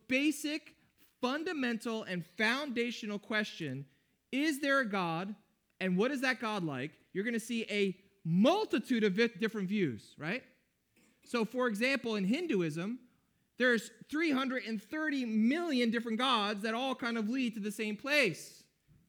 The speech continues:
Pick and choose. You could just add anything you want. Buddha left Hinduism and he formed his own philosophy, but even Buddha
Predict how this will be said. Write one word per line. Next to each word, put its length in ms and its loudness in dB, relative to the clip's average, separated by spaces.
Pick 280 0
and 200 -2
choose. 500 2
You 80 -6
could 120 -8
just 200 -8
add 240 -2
anything 480 -4
you 140 0
want. 380 0
Buddha 640 2
left 540 0
Hinduism 920 0
and 140 -2
he 80 0
formed 420 -4
his 160 0
own 160 -2
philosophy, 1000 -2
but 100 -2
even 360 -2
Buddha 640 0